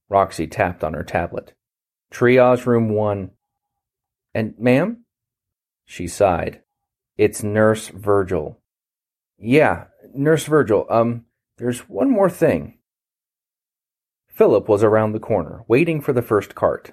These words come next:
but he didn't need to see her face to know that it was flushing with annoyance. This one wasn't going to make the cut. "Yes?" "Um,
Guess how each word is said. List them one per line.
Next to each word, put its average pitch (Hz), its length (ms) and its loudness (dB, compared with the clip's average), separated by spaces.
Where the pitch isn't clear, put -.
but 107 120 2
he 147 120 -2
didn't 104 340 0
need 107 240 0
to - 60 -8
see - 220 -2
her 90 160 -2
face 90 340 0
to - 100 -8
know 95 200 -2
that 95 100 0
it 90 100 -2
was - 140 -12
flushing 98 440 -2
with 87 140 -8
annoyance. 87 640 -8
This 135 320 0
one 147 280 0
wasn't 92 420 0
going 87 260 -2
to 90 80 -4
make 85 200 -4
the 90 80 -4
cut. - 340 -6
"Yes?" - 720 -2
"Um, 143 500 2